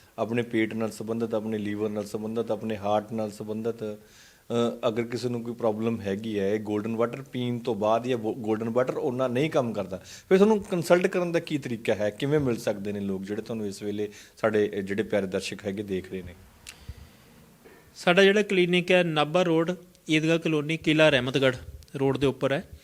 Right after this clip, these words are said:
Speaker 2: ਮਿਲਣ ਦਾ ਜਿਹੜਾ ਸਾਡਾ ਟਾਈਮ ਹੈ ਸਵੇਰੇ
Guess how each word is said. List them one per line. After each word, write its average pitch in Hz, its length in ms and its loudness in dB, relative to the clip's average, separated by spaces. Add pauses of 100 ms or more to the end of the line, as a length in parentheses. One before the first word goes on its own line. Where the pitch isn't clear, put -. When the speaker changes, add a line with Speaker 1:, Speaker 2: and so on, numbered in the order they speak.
(540)
Speaker 2:
ਮਿਲਣ 170 340 6
ਦਾ 196 120 10
ਜਿਹੜਾ 190 200 8
ਸਾਡਾ 185 240 6
ਟਾਈਮ 165 240 4
ਹੈ 170 40 2
ਸਵੇਰੇ 165 560 4